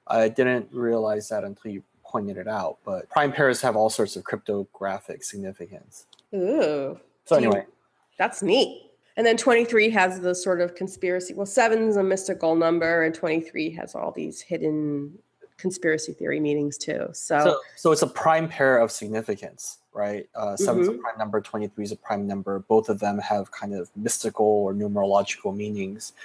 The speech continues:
Speaker 1: And what does it, uh, when you take a prime pair and you multiply them together, you get a larger prime number. Um, and so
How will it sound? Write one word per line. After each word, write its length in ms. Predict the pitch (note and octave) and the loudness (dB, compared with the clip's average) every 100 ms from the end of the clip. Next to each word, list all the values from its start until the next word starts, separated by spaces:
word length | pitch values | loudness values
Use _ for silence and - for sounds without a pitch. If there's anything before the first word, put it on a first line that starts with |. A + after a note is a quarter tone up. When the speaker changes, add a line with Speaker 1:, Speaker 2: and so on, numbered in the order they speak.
| - _ - | -20 _ -2
Speaker 1:
And 540 | A2+ G#2 G2+ G2 G#2 | 2 4 4 4 4
what 260 | A#2 A#2 A#2+ | 4 4 4
does 180 | A2+ A2 | 4 4
it, 160 | A2 _ _ _ | 2 _ _ _
uh, 280 | - A2+ A2 | 4 6 6
when 140 | A2 A#2+ | 4 4
you 300 | A#2 A#2 A2+ | 4 4 2
take 320 | - D3 B2 | 2 0 0
a 40 | |
prime 360 | A#2 - A#2 A2+ | -2 2 2 0
pair 460 | - A#2+ A#2+ A#2 G#2+ | 0 2 4 4 2
and 260 | A2+ A2 | -2 -4
you 240 | G#2+ G#2+ G#2+ | -4 -6 -4
multiply 540 | G#2+ G#2+ - - G#2+ | -2 -2 -6 -2 0
them 180 | G#2+ G#2+ | 0 -6
together, 460 | A2+ A2+ D#3+ B2+ B2 | -6 0 2 4 2
you 160 | A2 | 0
get 160 | G#2+ G#2 | -2 -2
a 60 | |
larger 340 | G2+ G#2 G2+ G#2 | -2 -2 -2 -6
prime 340 | - G#2+ G#2 | -4 -4 -2
number. 420 | A2+ D3 G2+ D#2+ _ _ - | 0 0 -2 -6 _ _ 2
Um, 640 | G#2+ G#2 G2+ G2 F#2+ F#2 _ _ - | 4 6 4 0 -4 -10 _ _ -8
and 120 | G#2+ | -6
so 640 | - A2+ A2 G#2+ G#2 G2+ | 2 4 4 2 0 -2